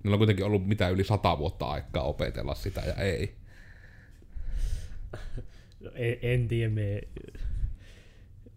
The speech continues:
Speaker 2: kunhan nyt saisivat edes ne perille. Se olisi niinku <laughs> hy-, hyvä sellainen lähtökohta
Speaker 1: Mm.
Speaker 2: minun mielestä, että e-, emme ole edes miettinyt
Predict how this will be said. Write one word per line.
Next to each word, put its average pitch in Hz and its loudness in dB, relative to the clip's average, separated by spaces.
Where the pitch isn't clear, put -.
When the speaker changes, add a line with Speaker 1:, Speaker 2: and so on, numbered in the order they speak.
Speaker 2:
kunhan 107 0
nyt 110 -2
saisivat 104 0
edes 98 2
ne 104 2
perille. 98 -6
Se - -8
olisi 90 2
niinku 92 6
<laughs> - 10
hy-, 127 12
hyvä 110 12
sellainen 104 4
lähtökohta - 4
Speaker 1:
Mm. 107 0
Speaker 2:
minun 95 0
mielestä, 98 -2
että - -10
e-, 90 -10
emme 98 -4
ole 98 -4
edes 87 -4
miettinyt 90 -4